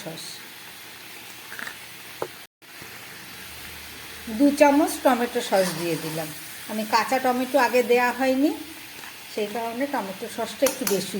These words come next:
দিলাম। না, ক্যাপসিকাম দেয়া হয়েছে, পনির আছে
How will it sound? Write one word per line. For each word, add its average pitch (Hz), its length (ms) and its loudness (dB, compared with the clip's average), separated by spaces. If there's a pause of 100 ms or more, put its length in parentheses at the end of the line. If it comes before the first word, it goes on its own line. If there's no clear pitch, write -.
দিলাম। 160 260 -4 (1300)
না, 240 60 -2 (100)
ক্যাপসিকাম 269 520 2 (120)
দেয়া 262 260 8
হয়েছে, 269 280 6 (140)
পনির 254 380 6 (100)
আছে - 220 -2